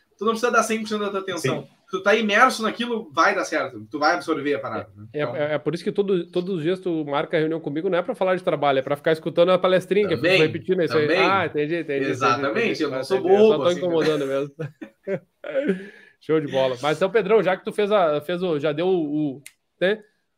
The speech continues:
Speaker 3: Ô, Tomé, vou fa-, vou falar pela equipe aqui, tá? Mas eu vou deixar, obviamente, cada um deu seu recado. Pela terceira vez, bastidores, Maurício, muito obrigado pelo teu tempo,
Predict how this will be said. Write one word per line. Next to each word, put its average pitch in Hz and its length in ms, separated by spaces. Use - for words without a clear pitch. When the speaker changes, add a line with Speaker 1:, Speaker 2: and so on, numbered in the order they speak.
Speaker 3:
Ô, 139 260
Tomé, 151 420
vou 139 140
fa-, - 160
vou 165 220
falar 180 320
pela 185 180
equipe 180 340
aqui, 180 240
tá? 175 220
Mas 147 220
eu 131 80
vou 139 100
deixar, 143 220
obviamente, 143 280
cada 139 160
um 143 140
deu 135 160
seu 135 120
recado. 160 300
Pela 151 220
terceira 196 580
vez, 185 400
bastidores, 170 800
Maurício, 143 460
muito 147 320
obrigado 131 360
pelo 127 160
teu 123 140
tempo, 143 460